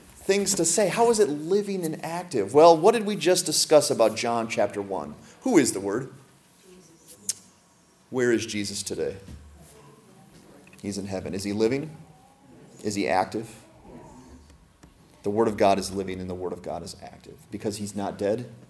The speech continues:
He's on his throne in heaven, and his words and his commandments and his will are eternal. So when we read the Word of God, it is never changing.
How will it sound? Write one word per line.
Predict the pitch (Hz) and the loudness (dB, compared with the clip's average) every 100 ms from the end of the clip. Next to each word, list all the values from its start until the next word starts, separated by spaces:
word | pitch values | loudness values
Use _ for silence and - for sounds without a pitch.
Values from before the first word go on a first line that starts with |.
| _ - | _ -8
He's | 113 | -2
on | 104 101 | 0 0
his | - | -2
throne | - 98 104 120 | -6 -4 -2 -2
in | 82 101 | -4 0
heaven, | 110 123 135 - - - | 0 2 -4 -8 -14 -4
and | 117 123 | -2 2
his | 143 156 | 4 4
words | 107 104 101 98 98 - - | 2 0 2 0 -6 -12 -8
and | 107 | -2
his | 139 | -2
commandments | 135 156 113 95 95 95 - - - - | 0 -2 -2 -2 -4 -6 -8 -10 -20 -12
and | 104 | 0
his | 143 170 | 6 6
will | 147 147 117 104 | 6 6 6 6
are | 101 104 | 4 2
eternal. | 101 - - 95 87 65 - - - - - - - _ _ _ _ _ _ _ _ - | 0 -8 -12 -12 -10 -12 -16 -20 -20 -20 -20 -20 -20 _ _ _ _ _ _ _ _ -14
So | - 135 | 0 4
when | 127 | 4
we | 120 113 | 2 0
read | 120 139 156 170 165 | 4 6 8 6 6
the | 156 | 4
Word | 143 147 | 8 8
of | 131 - | 8 6
God, | 127 117 107 | 8 8 8
it | 110 | 4
is | 107 104 110 | 2 -2 -6
never | 110 107 110 117 131 135 | -6 -2 0 2 2 0
changing. | 127 - 110 117 120 101 98 87 | -2 -10 -8 -6 -6 -6 -8 -10